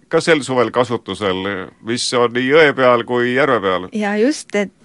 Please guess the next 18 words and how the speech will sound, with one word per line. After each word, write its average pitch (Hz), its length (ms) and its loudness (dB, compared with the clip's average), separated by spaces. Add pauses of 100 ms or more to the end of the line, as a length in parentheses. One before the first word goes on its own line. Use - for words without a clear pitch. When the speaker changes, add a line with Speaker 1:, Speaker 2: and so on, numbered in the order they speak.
Speaker 2:
äh, 196 160 4
need 196 160 -2
Võrtsjärve 240 480 4
parvesaunad, 226 800 4
et - 320 -6
noh, 190 160 -4
tegelikult, 196 800 2
äh, 190 320 2
nad 196 160 2
liiguvadki 196 1040 2
väikselt 220 580 2
<laughs> 233 60 10
Emajõelt 240 480 8
suurelt, 214 400 4 (400)
suure 233 400 6
Emajõeni, 185 560 4
et, - 240 -6
äh, 185 160 0